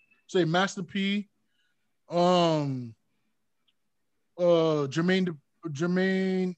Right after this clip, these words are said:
Dupri. And you gotta put, um, Ca-,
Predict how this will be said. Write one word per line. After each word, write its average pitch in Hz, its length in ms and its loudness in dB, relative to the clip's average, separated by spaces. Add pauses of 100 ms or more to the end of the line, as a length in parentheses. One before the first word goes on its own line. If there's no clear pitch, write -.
Dupri. 185 520 -2 (2250)
And 156 100 -4
you 175 80 0
gotta 175 160 4
put, 175 300 2
um, 165 420 2
Ca-, 180 120 0